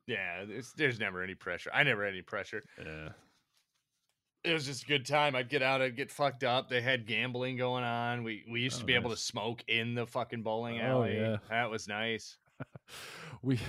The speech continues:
Speaker 2: <laughs> there is no smoking, but we do allow you to smoke.
Speaker 1: <laughs> All right.
Speaker 2: <laughs>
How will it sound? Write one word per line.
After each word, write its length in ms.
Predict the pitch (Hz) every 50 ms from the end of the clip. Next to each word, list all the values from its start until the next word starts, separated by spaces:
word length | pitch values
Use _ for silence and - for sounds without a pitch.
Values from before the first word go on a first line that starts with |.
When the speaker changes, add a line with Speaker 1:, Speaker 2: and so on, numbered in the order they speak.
| - -
Speaker 2:
<laughs> 220 | - - 131 123 143
there 240 | 123 139 139 151
is 280 | 156 165 175 175 156 139
no 100 | 143 123
smoking, 440 | 117 - - 123 - 139 107 104 98
but 220 | 92 110 101 95 78
we 320 | 110 117 110 107 107 104
do 180 | 92 110 104 85
allow 160 | 85 85 85
you 160 | 82 85 85
to 80 | 82 -
smoke. 360 | - - 95 90 - - - _ _ _
Speaker 1:
<laughs> 220 | - - - 131 -
All 40 | -
right. 760 | 233 - - - 220 - 214 - - 226 220 - - 170 127 -
Speaker 2:
<laughs> 60 | -